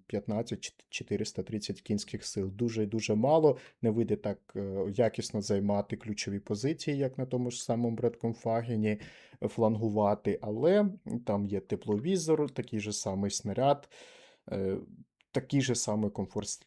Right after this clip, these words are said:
стрільби, швидкість наведення, кути нахилу. Все дуже і дуже схоже. Е, до речі, огляд є в мене повністю на Радкомфаген, можете переглянути на каналі. Е, також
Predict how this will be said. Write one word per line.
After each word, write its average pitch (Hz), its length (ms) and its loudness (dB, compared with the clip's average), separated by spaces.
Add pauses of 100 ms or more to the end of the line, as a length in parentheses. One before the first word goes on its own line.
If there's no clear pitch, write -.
(100)
стрільби, 107 540 -2
швидкість - 520 -6
наведення, 117 680 0 (140)
кути 101 440 -2 (360)
нахилу. 123 680 2 (260)
Все 135 320 -2
дуже 120 320 -2
і 101 40 -2
дуже 110 300 -4
схоже. 92 560 -4 (480)
Е, 110 220 6
до 107 180 2
речі, 139 320 2
огляд 160 520 4
є 131 220 0
в 170 60 2
мене 139 280 2
повністю 131 640 0
на 110 200 0
Радкомфаген, 123 800 0
можете 110 360 -4
переглянути 107 800 -2
на 107 240 2
каналі. 98 720 0 (540)
Е, 101 260 0
також 156 720 2